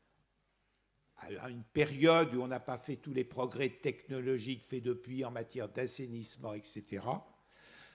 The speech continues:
se traduisent par une terrible surmortalité. Alors, même si cette terrible surmortalité, elle peut être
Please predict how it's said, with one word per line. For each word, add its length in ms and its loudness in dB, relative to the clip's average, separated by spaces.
se 160 0
traduisent 460 0
par 180 0
une 140 -2
terrible 520 2
surmortalité. 880 -2
Alors, 120 -6
même 220 2
si 320 0
cette 320 -8
terrible 360 2
surmortalité, 800 -4
elle 260 -4
peut 100 -6
être 240 -8